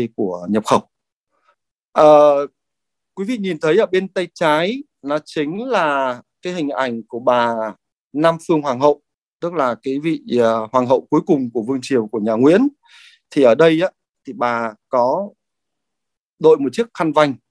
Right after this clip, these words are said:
và ở bên cạnh đó chính là cái khăn, gọi là cái khăn, ờ, chúng tôi cũng có thể là hơi bị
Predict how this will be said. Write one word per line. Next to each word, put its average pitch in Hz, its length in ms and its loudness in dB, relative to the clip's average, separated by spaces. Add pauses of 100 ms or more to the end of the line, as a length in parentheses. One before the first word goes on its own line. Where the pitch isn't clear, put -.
(680)
và 120 280 -2
ở 101 180 -4
bên 156 220 -2
cạnh 139 180 -2
đó 117 200 -2
chính 135 180 -10
là 147 160 -2
cái 147 560 -8
khăn, 147 340 -2 (500)
gọi - 160 -2
là 113 100 4
cái 131 160 -4
khăn, 151 340 -2 (480)
ờ, 135 400 6 (200)
chúng 170 160 -8
tôi 190 160 6
cũng 208 340 -6
có 180 160 2
thể 143 220 0
là 113 320 -2 (140)
hơi 202 180 0
bị 180 200 -18